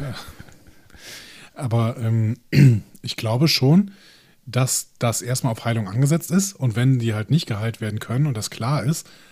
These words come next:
dann wird ihnen wahrscheinlich, also ich würde es jetzt mal der, der Föderation beziehungsweise auch der Sternenflotte unterstellen,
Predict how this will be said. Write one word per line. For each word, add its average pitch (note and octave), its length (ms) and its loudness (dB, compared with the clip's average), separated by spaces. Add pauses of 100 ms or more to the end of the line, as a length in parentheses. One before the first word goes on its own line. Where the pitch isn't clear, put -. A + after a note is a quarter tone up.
(180)
dann G#2+ 160 -6
wird G#2+ 140 -2
ihnen A#2 120 -4
wahrscheinlich, A2+ 640 0
also G#2+ 280 -8
ich - 160 -16
würde A2 100 -8
es - 40 -12
jetzt - 160 -8
mal A2 80 -4
der, G#2+ 260 -4
der G#2 200 -8
Föderation A2+ 600 -4
beziehungsweise G#2+ 400 -6
auch G2 80 -8
der G2+ 80 -12
Sternenflotte A2 440 -4
unterstellen, G#2 480 -2